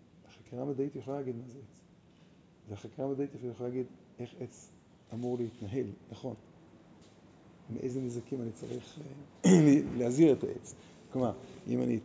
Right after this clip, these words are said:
אשתול אותו במקום הלא נכון, הוא לא יצמח נכון. אה, תבוא רוח שינה מצויה, הוא לא יצטרך לעמוד.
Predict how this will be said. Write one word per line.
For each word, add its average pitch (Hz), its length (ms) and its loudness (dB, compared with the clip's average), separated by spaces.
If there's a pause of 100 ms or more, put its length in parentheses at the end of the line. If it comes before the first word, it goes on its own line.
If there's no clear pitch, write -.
(160)
אשתול 123 260 -4
אותו - 180 -6
במקום 113 320 -6
הלא 147 120 0
נכון, 180 320 -2 (420)
הוא 123 100 -8
לא 123 60 2
יצמח 107 280 -4
נכון. - 220 -20 (1500)
אה, 120 60 -10 (1000)
תבוא 123 260 2
רוח 143 220 6
שינה 147 220 2
מצויה, 170 420 4
הוא 127 200 -2
לא 123 60 4
יצטרך 120 280 -2
לעמוד. 120 280 -2